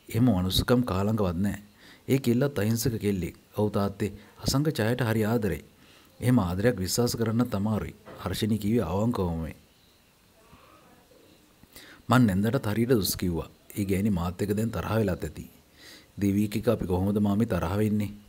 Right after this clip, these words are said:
එකවරම කාමරේ දොරකඩින් ආ හඬින් හර්ෂිනීත් අම්මාත් තාත්තාත් ගැස්සී හැරි බැලුවෝය.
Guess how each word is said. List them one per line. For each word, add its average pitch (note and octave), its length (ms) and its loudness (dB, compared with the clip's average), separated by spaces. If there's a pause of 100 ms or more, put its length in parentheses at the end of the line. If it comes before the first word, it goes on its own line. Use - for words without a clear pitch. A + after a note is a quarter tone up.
(340)
එකවරම C3+ 440 2
කාමරේ A#2 440 0
දොරකඩින් A2 520 0
ආ B2 120 2
හඬින් G2+ 320 0 (360)
හර්ෂිනීත් D3+ 600 0
අම්මාත් B2 400 2
තාත්තාත් G#2 480 -2
ගැස්සී G#2 400 0
හැරි G#2 200 2
බැලුවෝය. E2 440 -2